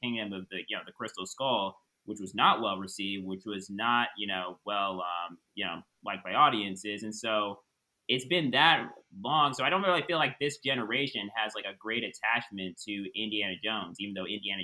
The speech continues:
Jones is obviously one of the film icons, but it's one of the icons of the eighties, whereas, like, I feel like Gen Z audiences don't have as much of an attachment to it as you would say, like, with Star Wars, which obviously is cross generations. We do gotta talk about The Flash,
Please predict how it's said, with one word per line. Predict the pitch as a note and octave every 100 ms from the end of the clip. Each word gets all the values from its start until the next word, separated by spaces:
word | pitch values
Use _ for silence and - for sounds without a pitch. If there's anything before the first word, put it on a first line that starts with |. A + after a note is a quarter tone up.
| F#2+
Jones | G#2 F#2+
is | F2+
obviously | G2+ F2+ G2+
one | F#2+ G2
of |
the | F2 -
film | G2+ E2+ A2
icons, | C#3+ A#2+ F#2+ F2+ F#2+ -
but | F#2+ F#2 _ _ _ -
it's | A2
one | C3 D3+
of | B2+
the | B2
icons | B2 B2 B2+ A#2 G#2+ G#2
of | F#2+
the | F2+ -
eighties, | C3 B2+ G2 F2 E2 -
whereas, | G#2 G2+ F#2+ G2+
like, | G2+
I | G2+
feel | - A2
like | G2+ - _
Gen | A#2 A2+ G#2+
Z | G#2+ -
audiences | G#2+ A2+ F#2+ F2+ F2+ F#2 -
don't | G#2+ G#2 G2
have | G#2 F#2 - _ _ _ -
as | C#3+ D3
much | D3 C#3+
of | C3+
an | A2+
attachment | G#2 B2+ B2 A#2+ G2+ F2+ - -
to | G#2+ G2
it | F#2+ F2+ G2
as | F#2+ F#2
you | G2+
would | G2 F#2+
say, | G2+ F#2+
like, | F#2 F2 E2+
with | F#2+ - -
Star | - B2 B2+ G2+
Wars, | F#2 F2 F2
which | F#2+
obviously | G#2 G2+ F#2+ F#2+
is | F#2 F2
cross | - G2 F#2 G2
generations. | F2+ F2+ F#2 E2+ - - - _ _ _ _ -
We | C3+
do | G3+ C#4
gotta | A3+ F3
talk | F#3+ E3+
about | D#3 D3
The | B2
Flash, | B2 C3+ A2 F2+ - -